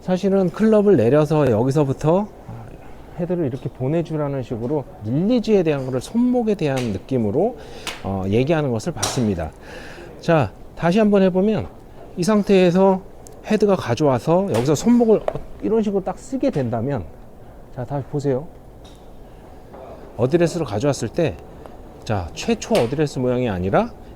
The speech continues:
헤드 모양이 이렇게 바뀐 거를 여러분들도 확인하실 수 있는데, 다시 한번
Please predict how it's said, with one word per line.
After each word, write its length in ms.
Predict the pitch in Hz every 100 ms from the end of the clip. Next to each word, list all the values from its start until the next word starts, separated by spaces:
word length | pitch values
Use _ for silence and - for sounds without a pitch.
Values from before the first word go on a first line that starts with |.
| -
헤드 200 | 240 254
모양이 300 | 226 160 170
이렇게 200 | 127 - - -
바뀐 380 | 123 131 214
거를 320 | 190 170 160 117
여러분들도 480 | 123 131 120 123
확인하실 460 | 117 202 196 185 170
수 100 | 151
있는데, 320 | 127 120 151
다시 240 | 104 170 175
한번 220 | 117 87